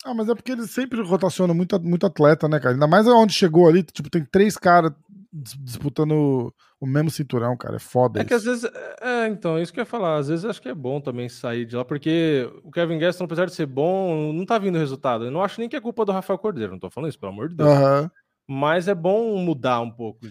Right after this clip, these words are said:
Speaker 1: É,
Speaker 2: tipo
Speaker 1: o estilo, né, cara? Com
Speaker 2: É,
Speaker 1: certeza,
Speaker 2: muda.
Speaker 1: com
Speaker 2: Não, o resultado
Speaker 1: certeza.
Speaker 2: não tá vindo, muda.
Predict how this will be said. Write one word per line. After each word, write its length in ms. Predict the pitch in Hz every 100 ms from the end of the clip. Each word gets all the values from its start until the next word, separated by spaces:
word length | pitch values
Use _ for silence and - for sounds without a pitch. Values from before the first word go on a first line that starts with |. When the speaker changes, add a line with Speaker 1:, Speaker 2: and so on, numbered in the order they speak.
| -
Speaker 1:
É, 280 | 214 208 214
Speaker 2:
tipo 100 | 185
Speaker 1:
o 40 |
estilo, 540 | 170 - - 202 226 180
né, 160 | 180
cara? 240 | 175 139 117
Com 120 | 143
Speaker 2:
É, 20 |
Speaker 1:
certeza, 440 | 349 202 208 185 170
Speaker 2:
muda. 320 | 190 240 175 147
Speaker 1:
com 60 |
Speaker 2:
Não, 80 | 165
o 20 |
resultado 340 | 175 202 143 240
Speaker 1:
certeza. 80 | 226
Speaker 2:
não 100 | 220
tá 160 | 220
vindo, 360 | 165 202 269 180
muda. 400 | 233 330 113